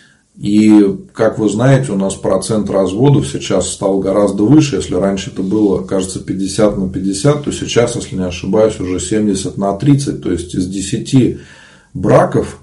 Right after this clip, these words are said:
семь распадается. Это страшные цифры. Мне кажется, это наследие прошлого, то, что у нас уже сейчас появилась такая проблема, что,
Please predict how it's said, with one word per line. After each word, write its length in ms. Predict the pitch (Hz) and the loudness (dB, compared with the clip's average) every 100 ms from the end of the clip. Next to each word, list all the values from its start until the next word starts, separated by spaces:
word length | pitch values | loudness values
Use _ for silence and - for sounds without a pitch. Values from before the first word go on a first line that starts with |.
| _ | _
семь 420 | - - 160 143 | -4 4 4 4
распадается. 840 | 107 - 101 98 117 110 87 - 85 | 2 -2 -4 -2 2 2 2 -4 -10
Это 140 | - | -10
страшные 580 | - 117 120 - 98 92 | -6 -2 -2 -2 -6 -6
цифры. 460 | - 113 - - - _ _ _ _ _ _ _ _ _ _ _ _ _ - - - | -4 -4 -4 -12 -18 _ _ _ _ _ _ _ _ _ _ _ _ _ -20 -18 -10
Мне 240 | 104 113 147 | 0 4 4
кажется, 400 | 135 113 - 104 | 6 4 4 0
это 300 | 104 113 104 | 2 2 2
наследие 1080 | 107 110 - 127 135 131 104 98 87 95 - _ _ _ - _ _ _ _ _ _ _ _ _ _ 131 | 0 -2 2 6 6 6 4 4 2 -4 -12 _ _ _ -20 _ _ _ _ _ _ _ _ _ _ 2
прошлого, 680 | 131 117 - 113 113 113 | 4 4 2 4 6 6
то, 140 | - 110 | 4 0
что 260 | 110 117 | 2 -2
у 40 | 113 | 0
нас 380 | 117 107 - - | 0 0 -4 -6
уже 220 | 107 107 | -2 -2
сейчас 480 | 104 104 - 147 143 | -2 -4 0 0 0
появилась 640 | - 110 107 117 107 95 | -2 0 2 4 2 2
такая 360 | - 101 113 101 | 0 0 2 2
проблема, 600 | 110 98 101 135 151 104 | 2 0 4 4 4 2
что, 580 | - - 104 104 101 | -2 -2 2 2 2